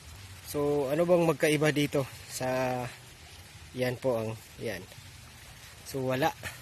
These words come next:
Yan po ang mama niya.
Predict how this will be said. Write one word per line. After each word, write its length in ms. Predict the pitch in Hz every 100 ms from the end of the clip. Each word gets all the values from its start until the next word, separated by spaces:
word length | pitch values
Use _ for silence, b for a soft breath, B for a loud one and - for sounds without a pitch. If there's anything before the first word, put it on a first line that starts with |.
| - - - - B B B B B B B B - - - 160
Yan 240 | 190 190
po 320 | - 202 202 - -
ang 400 | 160 175 185 196 - B B B B - - - - - - - -
mama 480 | 143 156 156 156
niya. 160 | 160